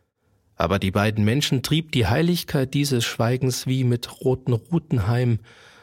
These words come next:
so dass sie hasteten und eilten und atemlos in ihren Hof sich retteten. Vom nächsten Tag an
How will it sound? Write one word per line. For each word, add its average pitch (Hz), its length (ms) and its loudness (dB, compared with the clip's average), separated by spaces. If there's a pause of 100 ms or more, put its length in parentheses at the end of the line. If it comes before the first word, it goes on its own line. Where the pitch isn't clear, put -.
(180)
so - 160 2
dass 135 160 2
sie 139 120 2
hasteten 147 500 0
und 104 180 0
eilten 139 380 2
und 107 200 -2
atemlos 135 960 2
in 127 300 0
ihren 120 340 0
Hof 123 200 0
sich - 280 -4
retteten. 92 460 -4 (3000)
Vom 131 200 2
nächsten 127 540 0
Tag - 280 -2
an 110 280 -2